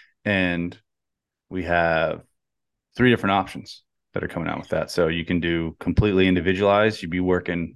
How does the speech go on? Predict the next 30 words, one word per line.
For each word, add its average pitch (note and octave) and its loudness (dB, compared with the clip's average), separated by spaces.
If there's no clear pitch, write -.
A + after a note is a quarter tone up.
one-on-one F2 -2
with, E2 -4
uh, D#2 -2
the E2+ -4
King F2 0
of E2 -2
Nevada, E2+ 2
Jordan E2+ -2
Wilcher. F2 -2
Um, E2 -2
<laughs> - -20
and F2 2
he, F#2+ 2
<laughs> - -20
he B2+ 4
would B2 6
completely A2 2
individualize F#2 0
and E2 -8
customize F2 -4
your, E2+ -4
your D#2+ -4
walk F#2 2
through F#2 -2
the E2 -2
training E2+ -2
program, E2+ -4
and E2+ -2
you'd E2 -4
be D#2 -6